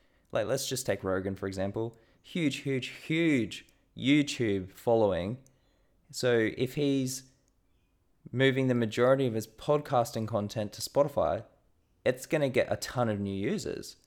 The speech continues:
Same with Call Her Daddy, same with Michelle Obama. And for me, I was already on Spotify, so I'm like, "Oh, I'm already consuming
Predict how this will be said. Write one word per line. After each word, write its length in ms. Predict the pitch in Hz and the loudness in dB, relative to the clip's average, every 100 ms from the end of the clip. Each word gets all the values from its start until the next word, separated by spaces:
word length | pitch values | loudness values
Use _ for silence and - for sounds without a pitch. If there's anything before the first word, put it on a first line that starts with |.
| _ _ | _ _
Same 300 | - 147 160 | -2 0 2
with 120 | 165 | 0
Call 280 | - 127 110 | 0 4 6
Her 80 | 104 | 4
Daddy, 400 | 90 87 92 123 - _ | 4 0 -2 -6 -12 _
same 260 | - - 139 | -6 0 0
with 160 | 151 - | 0 -4
Michelle 300 | 120 120 101 | -4 0 0
Obama. 560 | 90 82 71 90 135 - _ _ _ _ _ _ _ _ | 0 -2 -2 -2 -4 -8 _ _ _ _ _ _ _ _
And 480 | 120 117 117 113 - - _ _ _ _ | 0 0 0 -4 -8 -18 _ _ _ _
for 160 | - | -2
me, 200 | 113 131 | 2 4
I 140 | 87 120 | 6 8
was 180 | 151 | 6
already 220 | 117 90 87 | 4 0 -2
on 80 | |
Spotify, 480 | 95 - 95 92 85 | -4 -4 -4 -2 -2
so 140 | - 101 | -2 -4
I'm 100 | 98 | -4
like, 160 | 95 | -2
"Oh, 140 | - 120 | 4 4
I'm 140 | 104 | 4
already 220 | 104 104 101 | 2 -2 -4
consuming 560 | 101 - 92 85 95 | -8 -8 -8 -6 -8